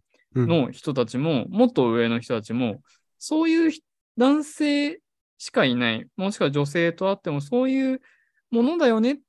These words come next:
Speaker 2: て思ってる人たちが周りにいるから、結果的にそうな-、もうべきとかそういう以前の問題
Speaker 1: なるほど。
Speaker 2: でそうなってる、なんか自然とそうなってんだろうな、みたいなのも思うというか。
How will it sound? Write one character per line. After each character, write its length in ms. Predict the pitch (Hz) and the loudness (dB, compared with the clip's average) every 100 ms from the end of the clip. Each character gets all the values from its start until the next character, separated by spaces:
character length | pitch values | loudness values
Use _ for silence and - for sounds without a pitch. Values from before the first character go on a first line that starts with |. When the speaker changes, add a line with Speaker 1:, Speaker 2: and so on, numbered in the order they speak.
| - | -6
Speaker 2:
て 80 | 190 | -4
思 160 | 208 | -4
っ 40 | 220 | -6
て 220 | - 214 | -6 -4
る 80 | 196 | -4
人 200 | - 240 | -6 -6
た 120 | 226 | -6
ち 460 | 220 - 208 208 208 | -6 -6 -4 -4 -2
が 80 | |
周 240 | 233 220 226 | 0 0 0
り 120 | 226 | 0
に 100 | 226 | 0
い 40 | |
る 80 | 233 | 0
か 140 | 233 302 | -2 -4
ら、 140 | 285 | -4
結 200 | - 190 | -4 -6
果 140 | - | -4
的 240 | 226 226 247 | -4 -4 -2
に 100 | 254 | -2
そ 200 | - 160 | 0 0
う 40 | |
な-、 160 | 156 156 _ _ - | 0 -4 _ _ -8
も 100 | 156 | -2
う 60 | |
べ 120 | 185 | 0
き 100 | 254 | 0
と 120 | - 285 | -2 -2
か 80 | |
そ 200 | 160 180 | 0 0
う 60 | 185 | 0
い 80 | 196 | 0
う 60 | 220 | -2
以 120 | 208 | 0
前 160 | 214 | 0
の 120 | 170 113 | 0 -2
問 240 | 107 104 | -4 -6
題 220 | 98 123 - _ _ | -6 -8 -12 _ _
Speaker 1:
な 80 | 139 | -4
る 60 | 127 | -2
ほ 0 | |
ど。 40 | |
Speaker 2:
で 100 | 117 | -2
そ 220 | 117 160 | -2 -2
う 40 | 143 | 0
な 140 | 143 | -2
っ 60 | 147 - | -4 -6
て 100 | 127 | -6
る、 360 | 117 123 127 139 _ | -4 -4 -6 -8 _
な 60 | 147 | -8
ん 40 | |
か 20 | 123 | -6
自 180 | - | -2
然 200 | 190 285 | 0 0
と 100 | 294 | 0
そ 220 | 277 302 285 | -2 0 0
う 40 | |
な 120 | 285 | 0
っ 20 | |
て 220 | 269 - 135 | -2 -2 0
ん 80 | |
だ 100 | 117 | 0
ろ 140 | 110 107 | -2 -4
う 20 | |
な、 240 | 123 131 | -4 -2
み 140 | 127 110 | -4 -4
た 100 | 101 | -6
い 60 | |
な 60 | 110 | -6
の 80 | 113 | -6
も 180 | 113 - | -6 -8
思 260 | - 131 131 | -6 -2 0
う 80 | 110 | -2
と 100 | 104 | -4
い 60 | |
う 100 | 95 | -8
か。 280 | 92 101 101 | -8 -10 -10